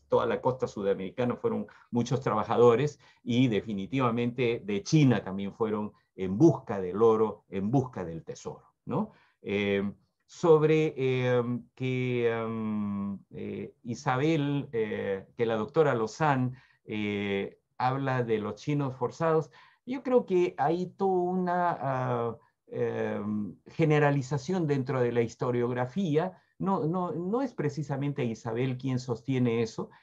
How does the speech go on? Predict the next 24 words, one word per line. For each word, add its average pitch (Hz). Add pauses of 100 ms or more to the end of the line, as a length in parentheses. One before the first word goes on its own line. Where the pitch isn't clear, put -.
(180)
Hay 175
toda 190
una 185
generalización 127
dentro 135
de 120
la 110
historiografía 107
de 120
que 120
los 110
chinos, 143 (320)
eh, 117
vinieron 135
forzados, 127 (260)
em, 101
como 113
mano 127
de 117
obra 120
esclava. 104
Y 135
en 147
realidad 147